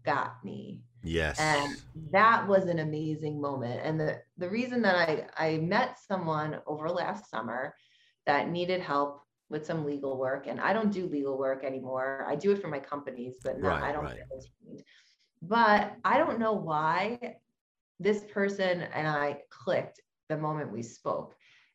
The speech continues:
Speaker 1: And I just thought, like, "I wanna help this person." So I did a job for him on, on the cheap, very cheap, <laughs> just because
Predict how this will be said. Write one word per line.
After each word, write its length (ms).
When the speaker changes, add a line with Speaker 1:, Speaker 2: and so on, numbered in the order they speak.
Speaker 1:
And 140
I 100
just 240
thought, 320
like, 200
"I 100
wanna 200
help 260
this 140
person." 460
So 100
I 120
did 540
a 120
job 540
for 120
him 400
on, 520
on 240
the 60
cheap, 420
very 240
cheap, 320
<laughs> 280
just 180
because 380